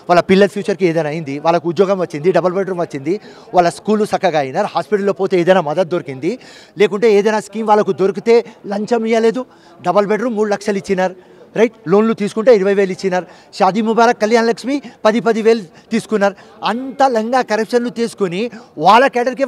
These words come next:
వచ్చింది, కామన్ మ్యాన్‌కి ఎక్కడ వచ్చింది రా తమ్ముడు? రైట్? బీఆర్ఎస్ లీడర్స్‌కి వచ్చింది, వాళ్ళ కార్యకర్తకి వచ్చింది, ఎంఐఎం కార్యకర్తకి వచ్చింది, కామన్ మ్యాన్‌కి ఎక్కడ వచ్చింది? నీ ఛానల్లో పోదాం, ఇప్పుడు నేను వాకింగ్ చేసుకుంటా పోదాం, నువ్వు ఏ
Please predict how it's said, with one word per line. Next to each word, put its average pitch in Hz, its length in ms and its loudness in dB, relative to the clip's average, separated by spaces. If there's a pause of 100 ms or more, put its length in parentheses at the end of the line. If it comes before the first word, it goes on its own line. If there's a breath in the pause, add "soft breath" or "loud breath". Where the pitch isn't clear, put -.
వచ్చింది, 226 320 -4 (460 soft breath)
కామన్ 262 280 4
మ్యాన్‌కి 269 260 -2
ఎక్కడ 269 200 -2
వచ్చింది 277 300 -4
రా 285 120 2
తమ్ముడు? 294 260 2 (480 soft breath)
రైట్? 247 160 4 (140)
బీఆర్ఎస్ 233 380 4 (140)
లీడర్స్‌కి 240 400 2
వచ్చింది, 190 360 -4 (340 loud breath)
వాళ్ళ 220 120 2 (120)
కార్యకర్తకి 240 580 4
వచ్చింది, 185 380 -4 (400 soft breath)
ఎంఐఎం 240 320 0
కార్యకర్తకి 233 600 0
వచ్చింది, 190 320 -2 (320 soft breath)
కామన్ 254 300 -4
మ్యాన్‌కి 262 240 -2
ఎక్కడ 254 200 0
వచ్చింది? 254 280 -2 (300 soft breath)
నీ 214 140 0
ఛానల్లో 226 380 2
పోదాం, 185 200 0 (200)
ఇప్పుడు 220 220 -4
నేను 208 140 -2
వాకింగ్ 190 280 -4
చేసుకుంటా 196 400 0
పోదాం, 156 180 -2 (380 loud breath)
నువ్వు 220 200 4
ఏ - 20 8